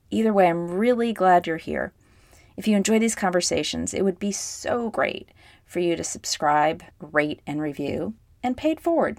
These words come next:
Share with a friend. It really helps.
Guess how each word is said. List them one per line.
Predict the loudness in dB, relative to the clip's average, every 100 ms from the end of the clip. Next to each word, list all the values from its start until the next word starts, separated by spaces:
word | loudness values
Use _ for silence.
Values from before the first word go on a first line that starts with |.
| -12 -12
Share | -6 2 2
with | 2
a |
friend. | 0 0 0 -6 -10
It | -12
really | -12 -8 -2 0 0 -2 -4 -10
helps. | -8 -8 -10 -10 -10